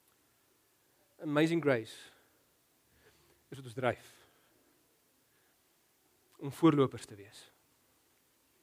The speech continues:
So vriende, ek wil vir julle vra vanoggend, ek en my kollegas in leierskap weet dat dit wat die Here vir ons vra is 'n geweldige avontuur.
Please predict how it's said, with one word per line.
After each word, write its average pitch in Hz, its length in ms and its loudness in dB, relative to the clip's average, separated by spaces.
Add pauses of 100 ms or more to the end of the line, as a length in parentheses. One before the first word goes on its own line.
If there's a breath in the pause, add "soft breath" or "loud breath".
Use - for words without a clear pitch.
(1500)
So - 120 -18
vriende, 185 300 6
ek 160 100 4
wil 180 120 6
vir 185 100 6
julle 170 140 8 (260)
vra 185 240 6
vanoggend, 151 480 -2 (880)
ek 147 140 -10
en 160 60 -2
my 143 40 -2
kollegas 165 640 6 (180)
in 135 140 -10
leierskap 156 480 4 (2500)
weet 170 360 8
dat 156 80 4
dit 170 120 4
wat 165 80 -4
die 160 120 4
Here 175 120 6
vir 165 200 -10
ons 147 140 -8 (100)
vra 165 320 2 (280)
is 139 100 -14
'n 139 100 -16
geweldige 165 380 2
avontuur. 156 600 2